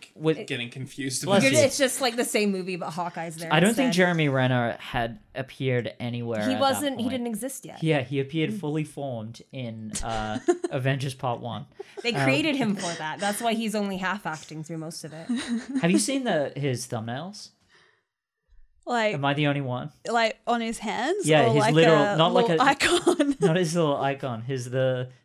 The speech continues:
Speaker 1: thumbnails of his hand
Speaker 3: I don't
Speaker 1: are enormous.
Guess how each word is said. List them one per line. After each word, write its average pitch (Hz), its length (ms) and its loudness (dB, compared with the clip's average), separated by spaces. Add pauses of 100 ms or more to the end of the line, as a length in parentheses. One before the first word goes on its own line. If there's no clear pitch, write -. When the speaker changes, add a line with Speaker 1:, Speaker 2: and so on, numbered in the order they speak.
(100)
Speaker 1:
thumbnails 156 720 2 (100)
of 127 240 -4
his 127 180 -8
hand 110 380 -6
Speaker 3:
I 202 100 -6
don't 214 460 -6
Speaker 1:
are 143 240 4
enormous. 135 880 -2